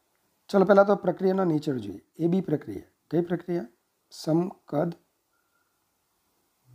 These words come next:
ચાલો, બી સી પ્રક્રિયા.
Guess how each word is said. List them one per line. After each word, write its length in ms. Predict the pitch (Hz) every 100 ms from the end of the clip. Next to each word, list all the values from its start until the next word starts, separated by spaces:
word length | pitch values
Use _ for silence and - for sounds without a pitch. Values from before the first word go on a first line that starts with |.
| _ 117 _ _ _ _ _ _ _ _ -
ચાલો, 220 | 143 117 _ _ _ _ _ _ _ _ _ _ _ _ _ _ _ -
બી 160 | 175 170
સી 140 | 185
પ્રક્રિયા. 440 | 170 165 - 120